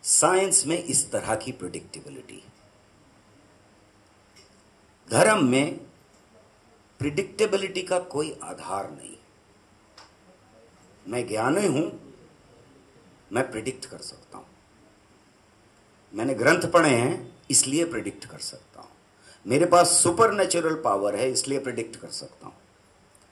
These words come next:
कोई और आधार नहीं। साइंस में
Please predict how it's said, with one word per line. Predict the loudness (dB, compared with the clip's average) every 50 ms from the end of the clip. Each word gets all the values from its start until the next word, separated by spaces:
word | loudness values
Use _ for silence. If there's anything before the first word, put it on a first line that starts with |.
| _ _ _ _ _ _ _ _ 2
कोई | 6 6 6 6 4 4
और | 4 6 6 6 6
आधार | 6 4 6 6 6 6 4 2 4 6 6 6 6 2 -2 -8 -14 -20 -20 _ _ _ _ _ _ _ _ _ _ _ _ _ _ -20 -20 -20 _ _ _ _ _ _ _ _ _ _ _ -12
नहीं। | -10 -10 -10 -10 -12 -16 -20 -20 -20 _ _ _ _ _ _ _ _ _ _ _ _ _ _ _ _ _ _ _ _ _ _ _ _ _ _ _ _ _ _ _ _ _ _ -10
साइंस | -6 -4 -2 0 2 2 2 0 -2 -4 -4 -4 -4 -6
में | -8 -8 -8 -8 -10 -12